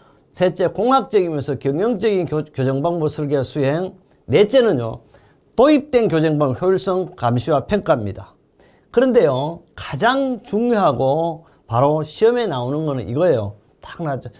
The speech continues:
그럼 뒤에도 요 가서 한 번 더 설명을 드리겠습니다. 우리 사업장이잖아, 사업장에. 사업장에서 인간공학을요. 그럼 여기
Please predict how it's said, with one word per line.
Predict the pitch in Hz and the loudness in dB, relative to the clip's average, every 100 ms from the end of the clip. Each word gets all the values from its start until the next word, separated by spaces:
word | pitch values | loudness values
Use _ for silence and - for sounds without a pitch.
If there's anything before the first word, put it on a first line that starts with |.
| - - | -20 -6
그럼 | 240 254 | 0 0
뒤에도 | - 214 247 220 | 0 2 4 4
요 | |
가서 | 156 135 127 | 2 -2 -4
한 | 139 | -4
번 | 151 | -2
더 | 156 | -2
설명을 | 185 196 202 208 190 | -2 -2 -2 -2 0
드리겠습니다. | 254 247 233 139 95 - - _ _ _ | 2 4 2 -2 -8 -10 -18 _ _ _
우리 | - 196 | -2 0
사업장이잖아, | - 202 233 240 220 160 123 104 101 | 0 2 2 2 0 -2 -2 -4 -4
사업장에. | 135 127 - 101 87 - _ _ - | -4 -4 -4 -8 -10 -16 _ _ -8
사업장에서 | - 214 233 240 208 170 | 2 2 2 0 0 -2
인간공학을요. | 139 131 143 147 151 156 233 240 180 147 113 120 156 156 | -4 -2 0 2 2 0 2 2 0 -2 -4 -4 -6 -6
그럼 | 190 170 | -4 0
여기 | 151 | 0